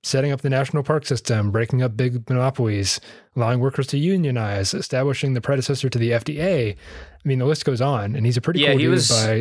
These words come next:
Speaker 2: he was basically the
Speaker 1: modern
Speaker 2: last
Speaker 1: standards.
Speaker 2: president to be like, "Hey, I care about the people. I'm gonna do shit for the people."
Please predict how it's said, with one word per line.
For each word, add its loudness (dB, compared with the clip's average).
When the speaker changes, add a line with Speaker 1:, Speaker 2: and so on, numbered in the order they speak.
Speaker 2:
he 2
was 0
basically 2
the 4
Speaker 1:
modern 4
Speaker 2:
last 4
Speaker 1:
standards. -4
Speaker 2:
president 0
to 0
be 2
like, 2
"Hey, 0
I 2
care 0
about 0
the -2
people. 0
I'm 0
gonna 0
do 0
shit 0
for -6
the -4
people." -2